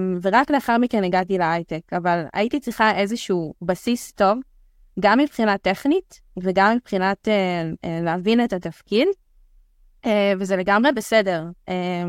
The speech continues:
אני שומעת המון אנשים שחוששים, אה, לעשות את המעבר הזה בין הלואו-טק להייטק,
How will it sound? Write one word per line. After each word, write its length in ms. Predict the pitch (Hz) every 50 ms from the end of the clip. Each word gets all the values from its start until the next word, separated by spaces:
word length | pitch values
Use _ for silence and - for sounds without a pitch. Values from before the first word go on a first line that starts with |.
| 175 175 165
אני 160 | 190 190 185
שומעת 340 | - 190 185 196 220 226 -
המון 200 | 196 196 208 220
אנשים 320 | 226 202 190 - 226 226
שחוששים, 800 | - 247 - - 196 180 - 185 165 - 226 220 226 233 220 214 - _ _ _ _ _ _ _ _ -
אה, 160 | - 190 185 175
לעשות 380 | 175 175 180 - - 220 214 -
את 120 | 233 - 214
המעבר 1040 | 190 185 180 175 175 165 - - - 170 170 165 165 165 165 170 170 165 170 170 190
הזה 280 | 202 208 196 196 190 180
בין 220 | 180 180 175 165
הלואו-טק 1040 | 160 156 156 156 170 180 190 202 190 196 185 - - 185 185 190 - - 208 202 -
להייטק, 640 | 170 156 - 226 240 254 - - 233 214 202 -